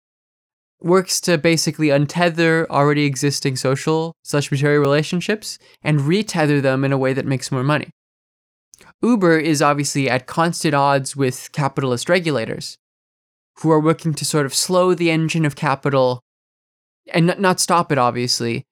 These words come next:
but slow its capacity to accelerate, disrupt, destroy already existing social relations. Because if you disrupt it too much, society just collapses. The Uber driver and the worker who existed within the sharing economy in general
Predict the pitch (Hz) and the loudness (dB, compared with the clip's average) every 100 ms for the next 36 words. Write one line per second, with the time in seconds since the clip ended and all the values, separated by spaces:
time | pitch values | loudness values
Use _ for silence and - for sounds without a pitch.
0 | _ - 147 - 175 175 170 - 143 151 | _ -4 -2 0 2 2 2 -4 -4 0
1 | 143 147 143 139 139 135 - 139 143 143 | 0 0 -2 -2 -2 -2 0 0 2 2
2 | 143 - _ - 143 - 139 139 _ _ | 0 -4 _ -8 -6 0 0 -2 _ _
3 | - 139 - 147 143 143 - 143 139 135 | -8 -4 -2 0 2 2 2 0 0 -2
4 | 160 147 151 143 208 202 156 131 117 - | -2 -2 0 2 0 0 0 0 -2 -6
5 | - - - _ _ _ _ _ _ _ | -14 -14 -18 _ _ _ _ _ _ _
6 | _ - 143 156 139 - - _ _ _ | _ -6 -2 0 0 -2 -12 _ _ _
7 | 156 147 156 147 - - - - - _ | -4 -2 0 0 0 0 -2 -8 -10 _
8 | - 208 240 165 170 - - _ 165 165 | -4 0 2 2 0 -8 -12 _ -18 -10
9 | - 160 - 165 175 156 151 - 160 202 | -6 -2 0 2 2 0 -4 -2 0 0
10 | - 113 - - _ _ _ _ 147 202 | -2 -12 -14 -18 _ _ _ _ 0 0
11 | 233 208 160 147 143 147 160 170 _ _ | 2 2 2 2 2 0 -2 -6 _ _
12 | _ - 151 147 156 175 175 165 143 147 | _ -4 0 2 2 2 0 -2 0 0
13 | 143 151 139 139 143 131 131 139 170 175 | 0 -2 -2 0 0 -2 -4 -2 0 2
14 | 165 - 139 131 127 135 190 170 139 | 0 0 -2 0 -2 0 0 0 -2